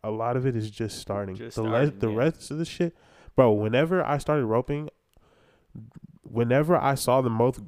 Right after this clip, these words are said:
Speaker 1: the most growth from me, like, roping wise, was just at the beginning.
Speaker 2: Yeah.
Speaker 1: Before I even, but from me picking up a rope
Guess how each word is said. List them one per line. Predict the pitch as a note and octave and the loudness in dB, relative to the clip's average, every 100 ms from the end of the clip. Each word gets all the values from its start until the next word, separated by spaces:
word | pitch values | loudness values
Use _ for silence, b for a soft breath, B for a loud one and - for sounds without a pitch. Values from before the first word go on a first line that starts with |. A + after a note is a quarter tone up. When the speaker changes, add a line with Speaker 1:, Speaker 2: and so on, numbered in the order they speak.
| - | -12
Speaker 1:
the | A2 A2 | -6 0
most | A2+ C#3 A2 | 2 2 -2
growth | A2+ G#2+ B2 F3+ | 0 2 2 0
from | - A#2+ A2 | -6 -6 -4
me, | A2+ C3 F3+ _ | -4 -4 -8 _
like, | G#2 A2 G2 _ - | -4 -4 -4 _ -20
roping | G#2 G#2+ A#2+ D#3 D3 | -8 -2 -2 -2 0
wise, | C#3+ C#3+ D#3+ E3+ - _ - | 2 2 0 -2 -10 _ -4
was | A2 G#2+ | -2 -2
just | A2 A2 - - _ | -2 -4 -6 -10 _
at | B2+ - | -4 -2
the | |
beginning. | A2+ A2 A2 G#2 - b | -2 -2 -2 -4 -8 b
Speaker 2:
Yeah. | A#2 A2+ G#2 - | -18 -16 -6 -2
Speaker 1:
Before | B2 D#3 D3+ | 0 4 4
I | |
even, | C#3+ B2+ - | 2 -2 -6
but | A2 A#2 - | -4 -4 -6
from | - - A2+ | -12 -6 -4
me | C#3 | -4
picking | E3 - E3+ E3 | -2 0 2 2
up | B2 | 2
a | |
rope | A2 A#2+ C#3 - | 2 4 2 -2